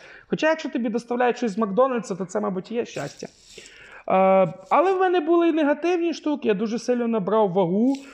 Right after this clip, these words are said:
Ні, то не так. Я розжирнів просто. Я до того був, ні-, ніколи не був крихіткою, а тут вообще,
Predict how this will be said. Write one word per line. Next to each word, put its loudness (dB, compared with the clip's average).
Ні, 0
то -2
не 0
так. -4
Я 4
розжирнів 2
просто. 0
Я 4
до 2
того 4
був, -2
ні-, 0
ніколи 0
не 0
був -2
крихіткою, 0
а 0
тут 2
вообще, 0